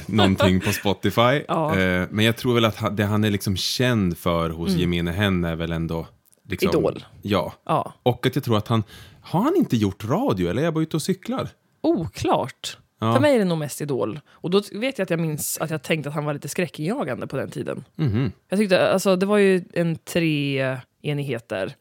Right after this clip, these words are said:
Speaker 1: Mm.
Speaker 2: Eh, vad hette hon? <laughs> Vad
Speaker 1: Kirsti
Speaker 2: bra.
Speaker 1: Tomita.
Speaker 2: Kirsti Tomita.
Speaker 1: Ja.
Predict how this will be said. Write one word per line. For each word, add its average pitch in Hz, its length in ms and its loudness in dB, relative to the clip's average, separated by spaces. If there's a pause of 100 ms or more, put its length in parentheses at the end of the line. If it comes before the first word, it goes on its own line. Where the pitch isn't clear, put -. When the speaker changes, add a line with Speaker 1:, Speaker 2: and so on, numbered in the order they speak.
(100)
Speaker 1:
Mm. 101 260 2 (200)
Speaker 2:
Eh, 151 300 0 (240)
vad 160 100 -4
hette 143 140 -10
hon? 135 260 -8 (340)
<laughs> - 360 -12
Vad - 140 2
Speaker 1:
Kirsti 220 240 8
Speaker 2:
bra. 165 80 4
Speaker 1:
Tomita. 113 400 2 (220)
Speaker 2:
Kirsti 208 220 0
Tomita. 208 380 2
Speaker 1:
Ja. 90 220 2